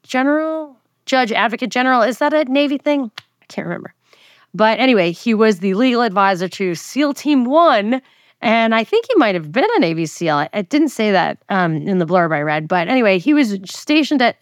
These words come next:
Joint Task Force Guantanamo in two thousand six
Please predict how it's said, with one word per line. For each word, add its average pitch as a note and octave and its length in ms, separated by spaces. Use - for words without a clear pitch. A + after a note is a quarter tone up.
Joint A3 520
Task G#3 340
Force G#3 300
Guantanamo F3+ 1200
in B3 140
two C4+ 180
thousand C#4+ 420
six A4 480